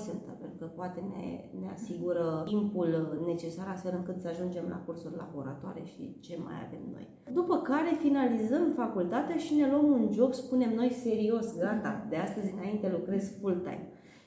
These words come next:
Și tot așa, toate aceste experiențe le adăugăm în copacul, în arborele carierei noastre. Și atunci când ne angajăm în acel job serios, asta nu înseamnă că experiențele din spate le, le, le dăm deoparte,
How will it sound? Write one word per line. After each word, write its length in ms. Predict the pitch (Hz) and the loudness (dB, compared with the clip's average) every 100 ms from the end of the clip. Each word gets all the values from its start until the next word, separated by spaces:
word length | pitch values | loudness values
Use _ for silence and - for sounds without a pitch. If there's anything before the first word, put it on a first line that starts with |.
| _ | _
Și 200 | - 262 | -12 -6
tot 180 | 302 320 | -4 -2
așa, 220 | 294 285 | 0 0
toate 380 | - - 320 349 | -2 -2 -2 0
aceste 320 | 302 285 - | 2 2 2
experiențe 640 | 277 - - 196 233 285 269 | 0 2 0 2 4 2 2
le 100 | 254 | 0
adăugăm 500 | 240 247 240 269 285 | 2 2 2 4 6
în 160 | 277 - | 4 4
copacul, 600 | 254 262 262 - 180 175 170 | 2 2 -2 2 4 6 6
în 180 | 190 196 | 4 0
arborele 600 | 226 240 220 202 185 180 175 | -2 0 0 0 0 0 -2
carierei 480 | 175 175 202 208 185 | -4 -2 -2 -2 -2
noastre. 580 | 165 143 139 - 208 285 - - | -2 -4 -6 -6 -4 -4 -6 -4
Și 480 | 247 247 240 233 - | 0 2 2 0 0
atunci 480 | 220 226 294 311 - | -6 0 2 2 2
când 220 | 311 285 254 240 233 | 6 8 10 8 4
ne 60 | 233 226 | 2 2
angajăm 380 | 220 208 220 277 | 2 2 4 4
în 100 | 254 | 4
acel 360 | 233 247 262 208 | 2 4 4 4
job 160 | 233 | 2
serios, 480 | - 240 220 247 - | 2 0 2 0 0
asta 180 | 254 254 | -4 0
nu 40 | |
înseamnă 300 | 277 277 269 269 | 0 0 -2 -2
că 100 | 240 | -4
experiențele 560 | - - 233 254 247 220 | -6 -2 0 0 -2 -2
din 100 | 208 | -4
spate 320 | 208 240 240 | -6 -4 -2
le, 500 | 226 220 208 202 190 - 202 | 0 0 0 0 -2 -4 -2
le, 460 | 202 190 175 175 - | 0 2 2 0 -2
le 140 | 190 180 | -4 -2
dăm 220 | 208 226 | -2 0
deoparte, 920 | 208 185 - 180 139 139 - 208 294 | 2 0 -2 -4 -4 -6 -4 -2 -2